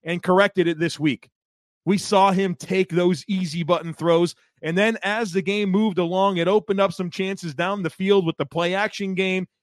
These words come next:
He looked like vintage Josh Allen. He certainly played within himself, but also had those vintage moments that we love from Josh Allen. Let's talk about some of those. How about late,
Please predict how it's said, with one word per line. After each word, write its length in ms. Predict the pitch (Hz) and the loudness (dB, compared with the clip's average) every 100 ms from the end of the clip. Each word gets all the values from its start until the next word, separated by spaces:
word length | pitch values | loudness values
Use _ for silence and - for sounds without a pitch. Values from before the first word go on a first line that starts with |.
| _ _ _ | _ _ _
He 240 | 196 220 | -2 -2
looked 360 | 180 196 208 - - | 2 2 2 -2 -6
like 360 | 165 175 - 131 | -2 -2 -2 -8
vintage 500 | 117 180 - 160 117 | -6 -6 -4 -6 -2
Josh 320 | 165 156 170 | -2 -2 -2
Allen. 220 | 156 143 | -4 -2
He 320 | 165 220 202 - _ _ _ _ | 0 0 0 -6 _ _ _ _
certainly 400 | - 233 226 208 | 0 2 2 0
played 400 | - 190 190 190 160 | 0 0 2 0 0
within 320 | 170 165 196 | -2 0 -2
himself, 500 | 254 - 240 269 - _ _ _ | -2 -2 0 0 -4 _ _ _
but 120 | 180 | -4
also 500 | - 180 220 - 196 | -2 -2 -2 0 0
had 320 | 160 185 190 160 | 0 -2 -4 -2
those 240 | 165 123 | -2 -4
vintage 580 | 120 190 202 - 156 131 | -2 0 0 -2 -4 0
moments 380 | 170 175 147 - | 2 2 -2 -2
that 220 | 151 147 | -2 0
we 160 | 160 | 0
love 680 | 156 147 170 185 143 113 120 127 _ _ _ | 0 0 4 6 6 2 -6 -18 _ _ _
from 240 | - 165 | -2 -2
Josh 380 | 135 160 151 - | 0 0 0 0
Allen. 260 | 151 143 107 | -2 -2 -2
Let's 180 | 151 - | -6 0
talk 200 | 170 151 | 0 0
about 200 | 151 - | -2 -2
some 160 | 160 | -4
of 60 | 147 | -2
those. 400 | 151 113 - - _ - | -2 -4 -10 -18 _ -6
How 60 | 151 | 0
about 240 | 165 139 | 0 0
late, 180 | 165 | -2